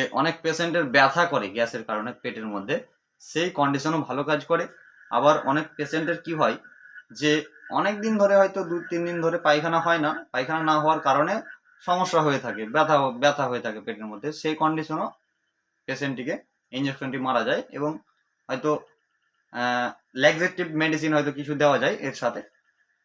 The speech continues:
তো আজকে আমি ইনজেকশন নিয়ে বলছি, ইনজেকশন নিয়ে আমি আপনাদেরকে জানাবো। তো এইভাবে এই ইনজেকশনটি আপনি করতে পারবেন।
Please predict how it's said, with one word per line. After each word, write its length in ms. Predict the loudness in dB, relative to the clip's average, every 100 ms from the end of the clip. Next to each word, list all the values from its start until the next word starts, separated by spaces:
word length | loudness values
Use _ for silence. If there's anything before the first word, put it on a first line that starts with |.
| _
তো 60 | -2
আজকে 300 | -2 0 -2
আমি 180 | 0 0
ইনজেকশন 360 | 0 -2 -2
নিয়ে 160 | 0 0
বলছি, 300 | 0 -2 -2
ইনজেকশন 360 | -4 -4 -2 -2
নিয়ে 200 | 0 0
আমি 220 | -2 -6
আপনাদেরকে 560 | -6 -6 -6 -8 -10 -8
জানাবো। 320 | -6 -4 -6 -12 _ _ _ _ _ _ _ _ _ _
তো 200 | -8 -8 -10 _ _ -2
এইভাবে 480 | -2 2 2 2 -4 _ _
এই 180 | -2 0
ইনজেকশনটি 380 | 0 -2 -2 0
আপনি 200 | -2 -4
করতে 280 | -6 -4 -2
পারবেন। 280 | 0 -2